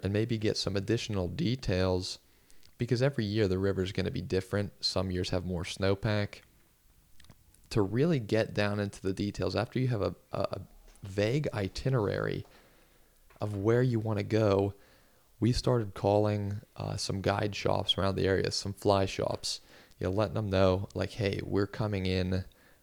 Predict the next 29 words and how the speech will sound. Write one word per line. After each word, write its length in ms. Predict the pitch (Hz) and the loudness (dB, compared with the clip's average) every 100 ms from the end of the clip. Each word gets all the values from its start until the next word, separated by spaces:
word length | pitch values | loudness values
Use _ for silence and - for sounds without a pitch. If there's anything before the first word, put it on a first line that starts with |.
| - | -4
uh, 140 | 95 - | -4 -2
at 260 | 92 - | -4 0
this 280 | 92 104 - | 4 4 4
particular 580 | - 107 - 104 107 107 | -6 -4 -2 0 2 0
time." 580 | 104 101 92 90 92 92 - - - - - - | 2 2 4 2 2 -2 -6 -16 -20 -18 -16 -6
Uh, 160 | 95 | 0
we 120 | 95 101 | 2 2
wanted 320 | 110 104 95 | 2 2 2
to 80 | 98 | 2
know 220 | 101 98 | 0 2
what 180 | 95 - | 0 0
some 220 | 110 104 | 0 0
of 160 | 87 | 0
the 180 | 92 92 - | 0 -2 -4
river 360 | 92 101 95 98 | 2 4 4 2
conditions 600 | - 90 87 - 87 - - | -2 -2 -2 -4 -6 -8 -2
were 160 | 90 | -2
gonna 200 | 90 87 | -2 -4
be 100 | 80 | -4
like, 260 | 82 71 - - | -4 -6 -8 -6
because 300 | 98 104 98 | -2 0 0
that 240 | 139 156 - | -2 -2 -2
was 140 | 104 | -4
kind 220 | - 98 | -2 -2
of 100 | 95 | -2
important. 560 | 98 95 - - - - | -6 -6 -6 -6 -6 -6
We 140 | 101 | -2
didn't 300 | 123 120 - | -2 -2 -2
want 180 | 104 98 | -2 -4